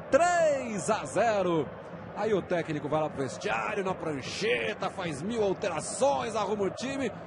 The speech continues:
E aí, num erro de passe, numa saída errada, o time toma o terceiro gol. Ele lançou pra velocidade do Jobson, mas o Pires chega primeiro. Jobson insiste. E aí a falta do Pires.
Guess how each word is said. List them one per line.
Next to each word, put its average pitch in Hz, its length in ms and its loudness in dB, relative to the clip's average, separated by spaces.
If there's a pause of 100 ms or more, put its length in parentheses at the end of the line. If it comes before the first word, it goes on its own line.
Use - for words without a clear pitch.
(260)
E 277 40 -2
aí, 202 180 2
num 180 140 2
erro 180 180 0
de 156 80 -2
passe, 170 340 -2
numa 170 200 0
saída 170 300 0
errada, 160 280 0
o - 20 -2
time 175 220 -2
toma 160 240 0
o 156 60 -4
terceiro 156 360 0
gol. 131 160 2 (580)
Ele 156 160 0
lançou 180 460 2
pra 180 140 0
velocidade 175 600 0
do 160 220 4 (240)
Jobson, 190 480 2 (580)
mas 135 140 0
o 135 140 2
Pires 143 320 0
chega 143 200 2
primeiro. 117 320 -2
Jobson 170 360 0
insiste. - 440 0 (120)
E 233 40 6
aí 185 280 6
a 185 60 6
falta 139 260 2
do 180 100 4
Pires. 107 420 0